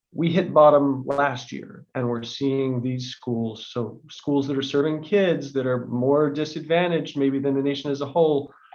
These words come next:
are starting to turn it around. That's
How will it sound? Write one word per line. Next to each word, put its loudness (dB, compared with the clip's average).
are -10
starting 2
to -12
turn -4
it -2
around. -4
That's 2